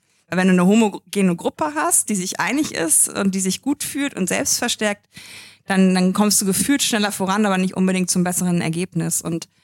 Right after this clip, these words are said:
Andi Scheuer hatte in seiner letzten Amtszeit, die letzten Monate, noch nicht mal Frauen in Führung in den ersten drei Ebenen, ne? Also das, das, das Bild ist sehr, ähm, anekdotisch wertvoll.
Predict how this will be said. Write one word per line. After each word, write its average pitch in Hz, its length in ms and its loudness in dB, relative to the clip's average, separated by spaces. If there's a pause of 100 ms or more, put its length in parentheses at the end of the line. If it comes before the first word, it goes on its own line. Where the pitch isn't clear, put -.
(180)
Andi 185 220 2
Scheuer 226 280 0
hatte 233 200 0
in 202 100 4
seiner 185 200 2
letzten 202 340 0
Amtszeit, 196 720 -2
die 180 60 -2
letzten 180 360 0
Monate, 185 440 0
noch 180 100 2
nicht 185 140 4
mal 185 100 0
Frauen 180 300 -2
in 170 80 0
Führung 165 480 -4
in 175 100 -2
den 175 80 0
ersten - 300 -2
drei 175 160 -4
Ebenen, 170 420 -4
ne? 240 240 -4
Also 175 380 -4
das, - 260 -2
das, - 500 -2
das - 300 -6
Bild 208 420 -2
ist - 340 0
sehr, 185 540 -2
ähm, 175 460 0 (100)
anekdotisch 180 680 -2
wertvoll. 220 460 -2